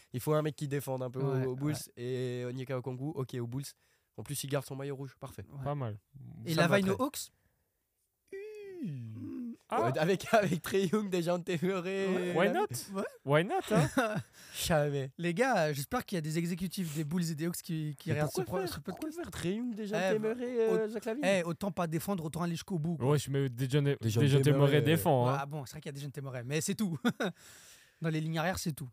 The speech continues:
Speaker 1: Ouais, euh, un retour de Zach Lavine en ailier, genre.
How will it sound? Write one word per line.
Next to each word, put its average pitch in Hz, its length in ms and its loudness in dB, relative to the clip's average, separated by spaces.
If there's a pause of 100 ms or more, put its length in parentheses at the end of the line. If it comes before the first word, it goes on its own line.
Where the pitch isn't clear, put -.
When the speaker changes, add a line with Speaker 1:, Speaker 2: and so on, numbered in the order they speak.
Speaker 1:
Ouais, 95 140 0
euh, 101 360 -2 (800)
un 110 100 -4
retour 127 300 -4
de 135 100 -2
Zach 131 200 -4
Lavine 135 280 -6
en 123 260 -8
ailier, 139 300 -10
genre. 147 280 -16